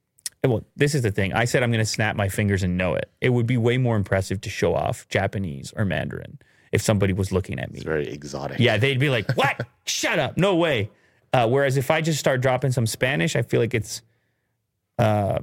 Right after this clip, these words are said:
Speaker 1: maybe
Speaker 2: Like
Speaker 1: n-
Speaker 2: guy from the U S or something.
Speaker 1: maybe not the same magic.
Speaker 2: Mm-hmm.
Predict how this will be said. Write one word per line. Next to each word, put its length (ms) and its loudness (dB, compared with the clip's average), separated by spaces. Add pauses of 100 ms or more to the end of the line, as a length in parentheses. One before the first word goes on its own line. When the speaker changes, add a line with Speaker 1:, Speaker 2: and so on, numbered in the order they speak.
Speaker 1:
maybe 220 2
Speaker 2:
Like 100 4
Speaker 1:
n- 60 -2
Speaker 2:
guy 200 6
from 200 -4
the 80 0
U 240 2
S 200 -2
or 60 -10
something. 240 -2
Speaker 1:
maybe 280 2
not 200 0
the 60 0
same 460 0
magic. 680 -2 (220)
Speaker 2:
Mm-hmm. 240 -6